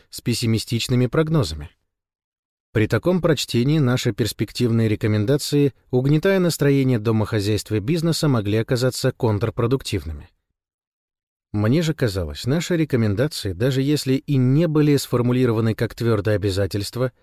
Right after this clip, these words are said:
создавали совершенно другое впечатление. Они транслировали обещание проявить терпение и в течение некоторого времени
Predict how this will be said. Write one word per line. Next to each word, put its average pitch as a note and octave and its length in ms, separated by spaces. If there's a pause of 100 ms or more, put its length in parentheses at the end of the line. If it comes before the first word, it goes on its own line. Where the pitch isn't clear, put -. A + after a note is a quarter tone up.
(160)
создавали G#2+ 560
совершенно A#2+ 580
другое A2+ 380
впечатление. F2+ 720 (1040)
Они D3 240
транслировали E3+ 640
обещание C#3+ 640
проявить A2 380
терпение A2+ 640
и - 20
в - 40
течение A#2 440
некоторого A2 500
времени C3 540